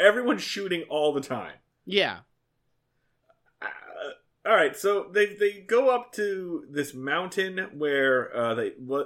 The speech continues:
Speaker 1: it was a lot taller, but now it's been cut down by a mining operation, so it's an abandoned mine, and that's where the drugs are being stored, blah, blah,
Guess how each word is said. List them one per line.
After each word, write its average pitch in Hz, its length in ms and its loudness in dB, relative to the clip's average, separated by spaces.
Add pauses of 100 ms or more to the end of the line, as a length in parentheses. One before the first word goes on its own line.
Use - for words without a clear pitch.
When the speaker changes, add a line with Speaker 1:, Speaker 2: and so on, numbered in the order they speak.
Speaker 1:
it 143 140 2
was 156 160 2
a 160 60 2
lot 151 280 2
taller, 135 320 2
but 123 180 0
now 123 180 0
it's 117 100 -2
been 117 160 -8
cut 123 240 -2
down 123 200 -4
by 107 140 -6
a 98 60 -6
mining 120 520 -8
operation, 110 600 -4
so 104 100 -12
it's - 80 -18
an 104 60 -10
abandoned 160 500 -2
mine, 113 420 -6 (460)
and 104 220 -12
that's 151 340 0
where 143 240 2
the 123 80 -4
drugs 123 460 -2
are 117 80 -4
being 113 420 -6
stored, 101 540 -2
blah, 90 260 -6
blah, - 240 -16